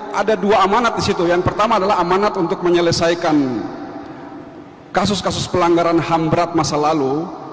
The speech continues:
yang menjadi masalah yang selama ini tidak terselesaikan dengan baik, dan yang kedua adalah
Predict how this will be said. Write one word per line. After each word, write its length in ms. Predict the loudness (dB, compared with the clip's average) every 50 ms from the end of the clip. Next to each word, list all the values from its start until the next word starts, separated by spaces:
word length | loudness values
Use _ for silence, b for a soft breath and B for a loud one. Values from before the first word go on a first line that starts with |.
| -14 -14 B B B B
yang 240 | 2 2 2 4 4
menjadi 240 | 4 4 4 2
masalah 480 | 2 2 2 0 0 0 0 2 2 2
yang 160 | 2 2 0
selama 320 | 0 0 0 0 0 2 0
ini 160 | 0 0 0
tidak 240 | -2 -2 -2 -2 -2
terselesaikan 480 | -4 -2 -2 -2 0 0 0 0 0
dengan 160 | 0 0 0
baik, 320 | 0 0 0 0 0 0 0
dan 80 | 2
yang 160 | 2 2 2 0
kedua 320 | 0 2 2 2 4 4
adalah 240 | 2 2 0 0